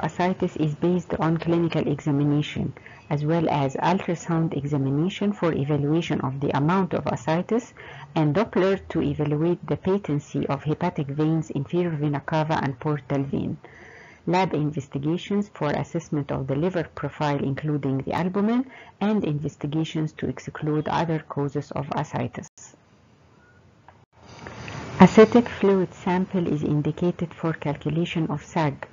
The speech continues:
which is serum albumin, ascitic albumin gradient. If it is equal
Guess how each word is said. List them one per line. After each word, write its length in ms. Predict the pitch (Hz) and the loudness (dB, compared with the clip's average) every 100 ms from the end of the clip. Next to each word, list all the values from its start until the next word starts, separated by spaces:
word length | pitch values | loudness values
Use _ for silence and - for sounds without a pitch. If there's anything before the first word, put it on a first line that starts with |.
| - | -4
which 240 | 160 - | -4 -2
is 160 | - 135 | -2 -2
serum 460 | - 185 185 160 | -2 0 0 0
albumin, 640 | 269 185 160 160 170 180 180 | 0 0 0 2 2 0 -2
ascitic 480 | - - 190 - 208 - | -6 -4 -2 -2 -4 -2
albumin 600 | 165 165 156 156 156 - - | 0 2 2 2 0 -2 -2
gradient. 640 | 151 170 135 135 135 - - - - - - - | 0 0 0 -2 -4 -8 -20 -20 -20 -20 -8 -4
If 160 | 190 | -2
it 140 | 202 202 | -2 -2
is 120 | 196 | 0
equal 440 | - 220 165 143 | 0 -2 0 0